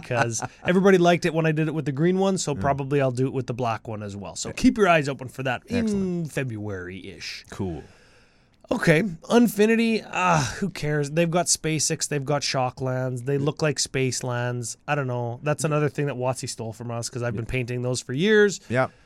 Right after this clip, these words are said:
Speaker 2: I like them, though. I do
Speaker 1: I
Speaker 2: like
Speaker 1: do
Speaker 2: them.
Speaker 1: like them.
Speaker 2: I
Speaker 1: And,
Speaker 2: am,
Speaker 1: and
Speaker 2: I don't
Speaker 1: of
Speaker 2: know.
Speaker 1: course, they, they are produced probably that to a, to a level that are a little bit nicer than the ones I do, but you didn't hear it here.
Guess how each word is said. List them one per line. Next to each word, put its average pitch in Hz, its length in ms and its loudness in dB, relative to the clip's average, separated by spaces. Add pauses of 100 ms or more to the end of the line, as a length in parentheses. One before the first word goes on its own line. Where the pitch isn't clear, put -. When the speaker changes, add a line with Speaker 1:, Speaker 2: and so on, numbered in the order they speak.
(220)
Speaker 2:
I 151 140 8
like 214 280 6
them, - 120 2
though. 87 200 -4 (180)
I 135 200 6
do 160 80 8
Speaker 1:
I - 40 8
Speaker 2:
like 180 100 8
Speaker 1:
do 262 60 4
Speaker 2:
them. 254 40 2
Speaker 1:
like 277 240 2
them. 185 160 0
Speaker 2:
I 123 120 2
Speaker 1:
And, 220 100 4
Speaker 2:
am, 214 120 4
Speaker 1:
and 147 200 -4
Speaker 2:
I 185 40 4
don't 175 100 4
Speaker 1:
of 160 60 2
Speaker 2:
know. 160 60 0
Speaker 1:
course, 185 280 2
they, 165 260 0
they 151 320 2
are 143 220 4
produced 147 680 2 (540)
probably 131 560 2
that 123 240 -2 (480)
to 139 200 4
a, 120 60 0 (220)
to 165 180 6
a - 20 6
level 165 280 4
that 151 160 2
are 147 80 2
a 143 60 0
little 139 120 -2
bit 127 160 -4
nicer 123 300 0
than 120 160 -4
the 117 60 -2
ones 113 220 -4
I 110 140 -2
do, 104 160 -4
but 107 160 -6
you 143 120 2
didn't 165 180 4
hear 123 160 -4
it 95 80 -10
here. 85 160 -14